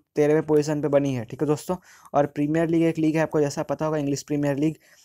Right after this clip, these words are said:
बीस टीमें पार्टिसिपेट करती हैं, चेल्सिया पाँचवें पोजीशन पे है। तो कहीं ना कहीं दोस्तों टू मेंबर लीग, थ्री मेंबर लीग, फोर मेंबर लीग, मिनी जीएल, ग्रैंड लीग में भी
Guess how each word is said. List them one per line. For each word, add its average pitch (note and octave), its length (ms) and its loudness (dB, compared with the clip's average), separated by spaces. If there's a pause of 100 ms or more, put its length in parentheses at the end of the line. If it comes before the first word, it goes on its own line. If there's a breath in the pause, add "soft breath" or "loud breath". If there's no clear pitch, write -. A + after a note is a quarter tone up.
(240 soft breath)
बीस D#3 260 0
टीमें F3 180 0
पार्टिसिपेट - 460 0
करती E3+ 240 -2
हैं, E3+ 60 -6
चेल्सिया D3+ 460 -2
पाँचवें D3 280 0
पोजीशन C#3+ 300 -2
पे C3+ 80 -4
है। B2+ 60 -2
तो C3 100 -4
कहीं D3+ 240 -2
ना D#3+ 120 -4
कहीं D#3 140 -4
दोस्तों D3+ 300 -4
टू D#3 180 -4
मेंबर D3+ 280 0
लीग, D3+ 240 0 (420 soft breath)
थ्री D3+ 140 2
मेंबर D3+ 260 4
लीग, D3 180 0
फोर D3+ 320 2
मेंबर D3 260 0
लीग, C#3+ 200 -2
मिनी C#3 280 0
जीएल, C#3+ 340 0 (120)
ग्रैंड D3 420 0
लीग E3 180 4
में C#3 120 -2
भी A2+ 180 -4